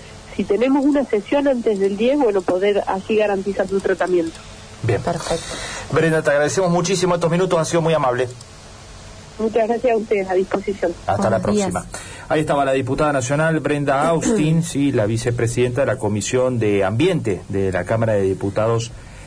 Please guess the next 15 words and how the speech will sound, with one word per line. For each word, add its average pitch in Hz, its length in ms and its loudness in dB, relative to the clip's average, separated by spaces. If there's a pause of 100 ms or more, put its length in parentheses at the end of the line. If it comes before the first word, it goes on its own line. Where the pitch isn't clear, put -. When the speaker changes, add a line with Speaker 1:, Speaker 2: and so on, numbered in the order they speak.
(120)
Speaker 2:
de 113 300 2
la 113 140 2
Nación, 156 340 0
contándonos 135 640 0
este 117 220 -2
paso 160 400 -2
que 113 100 -4
se 120 160 -2
dio 143 360 2 (540)
en 131 140 0
la 123 100 0
Comisión 120 500 0
de 113 180 2
Legislación 107 520 0
General 180 440 2